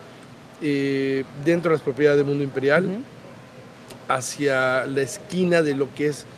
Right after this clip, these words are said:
Speaker 1: la entrada al Revolcadero y Boulevard de las Naciones.
Speaker 2: ¿Cuándo
Speaker 1: Son
Speaker 2: va a estar listo?
Speaker 1: Debe de estar listo para, eh, diciembre del dos mil veinte, del dos mil veinte.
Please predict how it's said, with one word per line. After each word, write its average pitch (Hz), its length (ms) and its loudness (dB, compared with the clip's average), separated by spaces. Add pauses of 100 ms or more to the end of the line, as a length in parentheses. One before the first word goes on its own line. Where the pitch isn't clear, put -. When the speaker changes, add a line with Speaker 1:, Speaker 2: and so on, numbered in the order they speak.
(260)
Speaker 1:
la 147 80 2
entrada 160 300 6
al 160 80 6
Revolcadero 147 840 6 (240)
y 143 120 -2
Boulevard 139 320 2
de 143 80 4
las 127 100 -2
Naciones. 113 480 -10 (460)
Speaker 2:
¿Cuándo 254 180 2
Speaker 1:
Son - 80 6
Speaker 2:
va 226 40 4
a - 20 4
estar 202 280 -2
listo? - 280 -6 (500)
Speaker 1:
Debe 180 260 4
de 165 60 0
estar 151 220 -2
listo 151 260 -6
para, 127 400 -4
eh, 127 840 0 (320)
diciembre 151 540 -2
del 135 180 -2
dos 123 200 -4
mil 139 180 -4
veinte, 127 300 -10 (200)
del 123 120 -8
dos 135 140 -2
mil 151 180 -2
veinte. 135 300 -4